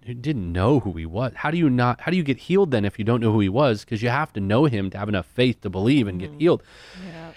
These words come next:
Speaker 1: And I'm going, "Okay, here we go. Uh, commentary time." I grab this thing and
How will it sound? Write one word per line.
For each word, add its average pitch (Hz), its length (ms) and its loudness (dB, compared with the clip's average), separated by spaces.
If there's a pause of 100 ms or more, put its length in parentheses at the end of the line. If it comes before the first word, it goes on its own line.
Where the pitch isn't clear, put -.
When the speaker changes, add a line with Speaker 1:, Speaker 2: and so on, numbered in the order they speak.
(140)
Speaker 1:
And 120 120 2
I'm 123 120 2
going, 113 360 2
"Okay, 135 600 0
here 139 220 4
we 104 120 2
go. 73 320 -18
Uh, 113 260 0
commentary 85 500 -6
time." - 280 -16 (140)
I 107 100 -2
grab 113 380 0
this 104 200 -2
thing 87 380 -8
and 90 520 -10